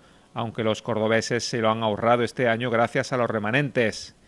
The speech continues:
Bellido recuerda que su equipo de gobierno lleva cinco años bajando impuestos, pero asegura que no queda otra que actualizar el recibo de sadeco,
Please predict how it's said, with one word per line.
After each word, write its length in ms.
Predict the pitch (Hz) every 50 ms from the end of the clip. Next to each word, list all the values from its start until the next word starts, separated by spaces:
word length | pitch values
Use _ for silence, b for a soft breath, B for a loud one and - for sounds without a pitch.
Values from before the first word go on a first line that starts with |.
| b b b b b b b b _
Bellido 420 | - 110 95 107 135 143 156 156 147
recuerda 500 | 131 135 - - 143 143 139 139 147 120
que 100 | 135 131
su 100 | - 135
equipo 300 | 113 117 147 131 143 139
de 80 | 143
gobierno 440 | 127 123 120 135 143 139 131 143 143
lleva 260 | 127 147 151 143 123
cinco 500 | - - - 160 185 202 175 143 139 139
años 260 | 143 151 160 165 143 131
bajando 320 | 135 117 143 147 143 131
impuestos, 640 | 120 98 - 151 180 165 - 185 156 123 - - - B B B B B B -
pero 200 | 135 135 160 175
asegura 560 | - - 156 127 131 139 139 139 135 - -
que 120 | 123 123
no 160 | 127 147 147
queda 280 | - 143 135 123 117 117
otra 260 | 120 123 - 127 131
que 80 | 127 127
actualizar 500 | 117 - - 131 127 123 - - 120 123
el 120 | 131 131
recibo 360 | 117 110 110 - - 135 123 110
de 100 | 107 101
sadeco, 560 | - 117 113 131 147 - 139 123 110 98